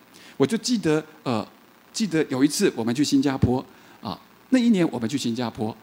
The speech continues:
啊，参加F C B C的小组特会。然后呢，我，我，因为我每年都去，呃，我第二年去的时候呢，他们请我去吃一家，一家海，海，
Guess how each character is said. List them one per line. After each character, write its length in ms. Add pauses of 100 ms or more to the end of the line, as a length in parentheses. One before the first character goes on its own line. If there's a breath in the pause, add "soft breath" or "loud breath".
(340 loud breath)
啊， 140
参 200
加 240
F 160
C 160
B 140
C 120
的 60
小 200
组 140
特 180
会。 220 (420 loud breath)
然 120
后 160
呢， 220 (340)
我， 140 (120)
我， 120 (120)
因 60
为 60
我 40
每 180
年 160
都 120
去， 220 (500 loud breath)
呃， 160
我 80
第 180
二 80
年 180
去 160
的 100
时 140
候 140
呢， 140
他 140
们 140
请 220
我 100
去 120
吃 300
一 80
家， 260 (440 loud breath)
一 40
家 160
海， 300
海， 220